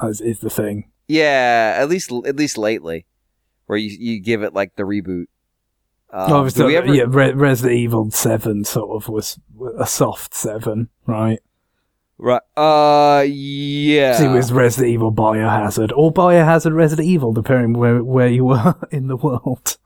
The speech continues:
Speaker 2: It's almost like rampant localization is actually kind of a detriment to yourself. Um. Hmm.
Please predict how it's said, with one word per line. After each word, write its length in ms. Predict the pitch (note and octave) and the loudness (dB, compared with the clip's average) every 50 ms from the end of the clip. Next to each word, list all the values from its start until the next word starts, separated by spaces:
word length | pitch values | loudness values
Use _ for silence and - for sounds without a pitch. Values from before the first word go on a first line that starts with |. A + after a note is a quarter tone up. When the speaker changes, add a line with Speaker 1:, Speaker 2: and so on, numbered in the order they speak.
| _ _ - - - | _ _ -20 -20 -10
Speaker 2:
It's 200 | - C#3 - - | -10 -10 -6 -2
almost 360 | D3+ D#3+ F3 F3 E3+ E3 - - | -2 -2 0 0 -2 -4 -2 -2
like 140 | D3+ C#3 B2+ | -2 -2 -2
rampant 460 | B2 B2+ B2+ C3 C3 - D#3 C3 - | -2 -2 -2 -2 -2 -2 -4 -4 -2
localization 800 | C3+ C3+ C#3 - - D3+ C#3+ C3+ C#3+ C#3 D#3 - - A#2 G#2+ G#2 | -2 -2 -2 -4 -6 -10 -6 -2 -2 -2 -2 -2 -6 -6 -6 -4
is 180 | G#2+ G2+ G2 | -4 -4 -2
actually 460 | A2 G#2+ A2 - - - A#2 A#2 A2 | -2 -2 -2 -4 -8 -8 -6 -4 -6
kind 300 | - - A2+ G#2+ G#2+ G#2+ | -4 -4 -4 -4 -4 -4
of 100 | A2 A2+ | -6 -6
a 60 | A#2+ G#2+ | -6 -4
detriment 420 | B2 B2 - - A2 F#2+ E2+ - | -4 -4 -4 -6 -12 -14 -14 -14
to 80 | - G#2 | -14 -14
yourself. 400 | G2 F#2 - F#2+ F#2 F#2 - - _ _ _ _ _ _ _ _ _ _ _ _ _ _ _ _ _ _ _ _ _ _ | -14 -10 -8 -8 -8 -8 -8 -12 _ _ _ _ _ _ _ _ _ _ _ _ _ _ _ _ _ _ _ _ _ _
Um. 640 | - A2 G#2+ G#2 G#2 G2+ G2+ G2+ G2 G2 F#2+ F#2+ - _ _ _ _ _ _ _ _ _ _ _ _ _ _ _ _ _ _ _ _ _ _ _ _ _ _ _ _ _ _ _ _ _ _ _ _ _ _ _ _ _ _ _ _ _ _ _ _ _ _ _ _ _ _ _ _ _ _ _ - - | -2 0 0 2 2 2 2 2 0 0 -2 -6 -12 _ _ _ _ _ _ _ _ _ _ _ _ _ _ _ _ _ _ _ _ _ _ _ _ _ _ _ _ _ _ _ _ _ _ _ _ _ _ _ _ _ _ _ _ _ _ _ _ _ _ _ _ _ _ _ _ _ _ _ -20 -18
Hmm. 440 | - C3 A#2+ A2 G#2 G2 F#2 F2+ | -14 -12 -12 -10 -10 -12 -12 -14